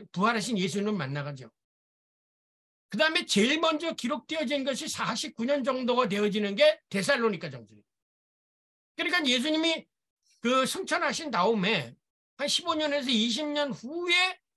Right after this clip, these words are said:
처음으로 이제 기독교라는 것이 자리를 잡기 시작한 거예요. 그거에 대해서 제가 그 나눠진 책 있잖아요. 그 예수의 부활 그 일 장을 꼭 읽어보세요. 예.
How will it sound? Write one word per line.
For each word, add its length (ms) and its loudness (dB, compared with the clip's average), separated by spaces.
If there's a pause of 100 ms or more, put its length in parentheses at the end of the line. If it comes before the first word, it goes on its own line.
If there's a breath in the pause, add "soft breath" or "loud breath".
(100)
처음으로 1120 -2
이제 320 2 (320)
기독교라는 720 0
것이 180 -6
자리를 380 -6
잡기 240 -12
시작한 480 -16
거예요. 160 -20 (640)
그거에 420 2
대해서 340 2
제가 340 -2 (460)
그 520 -4
나눠진 640 0
책 240 -8
있잖아요. 400 -2
그 200 -4
예수의 500 0
부활 420 -4 (360)
그 260 -4
일 240 2
장을 460 0
꼭 240 -4
읽어보세요. 500 -4 (280)
예. 200 -14